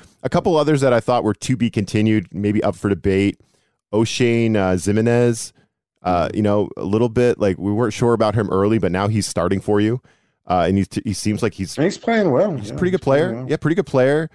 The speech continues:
Speaker 1: So we'll, we'll see a couple offensive linemen that can't stay healthy, Matthew Pert and Shane Lemieux. We'll see. Um, and, and Mister Irrelevant. One of, you, you were writing about him on Giants Wire this week, Dan, or you guys were.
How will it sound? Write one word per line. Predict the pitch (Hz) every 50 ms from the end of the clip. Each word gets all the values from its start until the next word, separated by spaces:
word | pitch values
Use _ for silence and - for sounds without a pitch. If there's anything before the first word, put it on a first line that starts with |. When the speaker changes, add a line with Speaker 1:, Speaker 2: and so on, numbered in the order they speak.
| _ _ _
Speaker 1:
So | - - 127
we'll, | 117 117 113
we'll | 104 120 120
see | - - 131 131 135 127
a | 117 - _ _ _ _
couple | - 156 - 143 127 127
offensive | 127 - 139 120 - 107 82
linemen | 92 104 104 110 113 120 113
that | 104 95 -
can't | - - 110 107 - -
stay | - 107 95
healthy, | 87 95 98 104 - 120 110
Matthew | 95 95 95 - - 98
Pert | - - 104 104 -
and | 92
Shane | - - 98 95 90
Lemieux. | 87 82 85 92 110 120 123 131 131 - _ _ _ _ _ _ -
We'll | 92 98
see. | - - - 117 113 120 123 123 123 - - -
Um, | - 92 90 - 85 82 78 - - - _ _ -
and, | 107 107 104 92 101
and | 107 113
Mister | 123 120 - 139 127 113
Irrelevant. | 98 90 104 101 98 92 82 85 76 67 -
One | - 107 123
of, | 120 101 - -
you, | - 117 98
you | - 113 120
were | 123
writing | 123 135 135 117
about | 110 113 107 101 101
him | 113 104
on | 104 92
Giants | - 104 98 95 90 -
Wire | 101 95 90
this | 85 90 - -
week, | 92 87 -
Dan, | - 90 85 85 82 76
or | - 95
you | 92 90
guys | 80 90 85 85 71
were. | 80 87 82 80